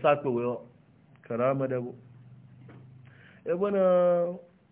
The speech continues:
ina ya gana, a ga yin la, ajin da biyu ya nan, ya gula ji tabbata, wa bella,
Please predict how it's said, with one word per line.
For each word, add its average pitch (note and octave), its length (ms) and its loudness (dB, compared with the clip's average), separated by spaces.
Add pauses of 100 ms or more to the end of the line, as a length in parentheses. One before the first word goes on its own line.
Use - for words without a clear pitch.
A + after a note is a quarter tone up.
(680)
ina E3 340 -2
ya D3 180 2
gana, C#3+ 460 -4 (2500)
a C3+ 120 -6
ga C#3 100 -4
yin E3 220 0 (120)
la, F3 340 4 (2750)
ajin C#3+ 400 -4
da C#3+ 140 0
biyu C#3 200 -4
ya C3+ 240 0
nan, C#3 360 -6 (1080)
ya C#3+ 180 -2
gula D#3 500 0
ji D3 140 -8
tabbata, C#3 840 -4 (1500)
wa A2+ 200 -6
bella, D3+ 680 -4